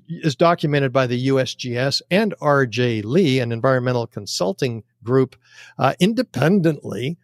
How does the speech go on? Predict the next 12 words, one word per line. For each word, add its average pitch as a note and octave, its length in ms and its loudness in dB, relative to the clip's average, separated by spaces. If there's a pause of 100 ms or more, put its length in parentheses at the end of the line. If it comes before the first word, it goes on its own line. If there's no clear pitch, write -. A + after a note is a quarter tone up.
This D3 140 -2
is G#3+ 100 -2
not A#3 180 0
conspiracy E3+ 960 2
theorists D3+ 400 2
coming D3 400 0
up C#3 200 -2
with B2+ 180 -6
this. D3 280 -4 (460)
Uh, - 220 -2 (520)
four B3+ 260 4
tons G#3 800 0